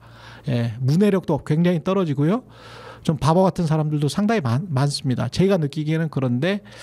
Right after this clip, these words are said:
여기에서도 그걸 알 수 있네요. 열 명 중에 다섯 명이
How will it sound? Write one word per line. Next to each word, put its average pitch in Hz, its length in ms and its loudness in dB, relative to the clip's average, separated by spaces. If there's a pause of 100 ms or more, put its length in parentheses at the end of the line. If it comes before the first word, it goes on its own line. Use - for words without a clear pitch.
(300)
여기에서도 165 480 2
그걸 160 260 -2
알 131 140 0
수 - 180 -4
있네요. 165 360 0 (540)
열 214 220 6
명 247 300 2
중에 226 180 2
다섯 175 280 0
명이 160 500 2